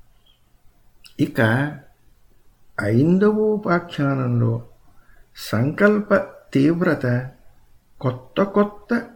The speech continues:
బ్రహ్మాండాలనే సృష్టి చేయగలదు అన్నాడు.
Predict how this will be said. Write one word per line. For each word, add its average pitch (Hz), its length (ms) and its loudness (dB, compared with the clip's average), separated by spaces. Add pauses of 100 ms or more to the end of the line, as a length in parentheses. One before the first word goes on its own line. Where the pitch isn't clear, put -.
(100)
బ్రహ్మాండాలనే 170 1120 2
సృష్టి 180 540 -2
చేయగలదు 131 920 2 (640)
అన్నాడు. 107 360 0